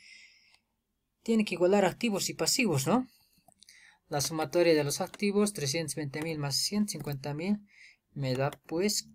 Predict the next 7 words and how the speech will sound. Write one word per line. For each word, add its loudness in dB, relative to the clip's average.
cuatrocientos -4
setenta -4
mil. -2
Entonces -6
coloco -8
eso -6
acá, -6